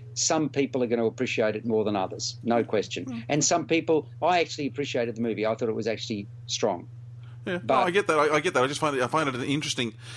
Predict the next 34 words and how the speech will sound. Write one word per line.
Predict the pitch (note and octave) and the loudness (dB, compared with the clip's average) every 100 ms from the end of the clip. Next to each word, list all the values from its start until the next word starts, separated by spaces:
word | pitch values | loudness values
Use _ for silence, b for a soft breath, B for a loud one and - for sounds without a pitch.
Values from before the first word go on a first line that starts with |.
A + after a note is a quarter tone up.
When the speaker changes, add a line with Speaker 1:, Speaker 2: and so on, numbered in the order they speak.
| B B | B B
Speaker 2:
it's | B2+ C3 | 0 0
an | D3 | 0
interesting | D#3 D3 C#3 C3+ | 0 0 -2 -2
plot | A2+ C3 B2 | 0 -2 0
device | A#2 F#2 E2+ | -2 0 -2
because | - A2 A2 | -4 -6 -4
it's, | A#2 - - - B B B | -4 -4 -4 -4 B B B
it | B2+ A#2 | -4 -2
is | A#2 | 0
something | - A2+ A#2+ | 0 0 -2
that, | A#2 A2 | -2 -2
that | A2+ A#2 | 0 0
adds | A#2 A#2+ G#2+ | 0 0 0
a | G#2 | 0
real | G#2+ A2 A#2+ B2 B2 | 0 2 4 4 2
challenge | - C3+ A#2 G2 F2 F#2 - | 0 0 0 0 -4 -4 -4
when | A#2 G#2+ | -4 -4
you're | G#2 | -2
making | G#2 G#2 G#2+ G2+ | -2 -2 -2 -4
a | |
movie | G2+ G#2 F#2+ | 0 -2 -2
'cause | F#2 F#2 | -6 -6
you've | G2 F2+ | -6 -4
just | A2+ A#2 | -4 -2
got | G#2 | -2
so | - A2 G#2 | -2 -2 -2
much | F#2+ - | -4 -4
that | |
you've | A2 F2 | -6 -2
gotta | A2+ G2+ | 0 2
get | G2+ F#2 | 0 0
right, | G#2 F#2 F#2 | 2 2 0
and, | G#2+ - | -4 -4
and | A2+ G#2+ | -4 -4